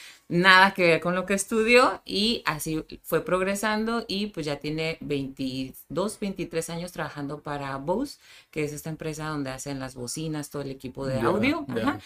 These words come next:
Speaker 1: Ya tiene sus veintitantos años trabajando ahí, súper a gusto, él encantado,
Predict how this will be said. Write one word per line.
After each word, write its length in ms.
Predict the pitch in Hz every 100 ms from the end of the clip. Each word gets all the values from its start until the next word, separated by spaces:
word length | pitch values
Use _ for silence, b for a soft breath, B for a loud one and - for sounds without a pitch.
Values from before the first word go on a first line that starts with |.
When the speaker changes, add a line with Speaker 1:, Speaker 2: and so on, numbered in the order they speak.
| B B B
Speaker 1:
Ya 120 | -
tiene 260 | - 143
sus 200 | 156 151
veintitantos 680 | 135 131 127 120 135 - 151
años 240 | 156 151 151
trabajando 480 | 147 139 143 143 151
ahí, 220 | 170 -
súper 420 | - - 202 180
a 100 | 160
gusto, 540 | 156 185 240 247 233 214
él 140 | 185
encantado, 880 | 180 170 143 135 190 208 214 226 226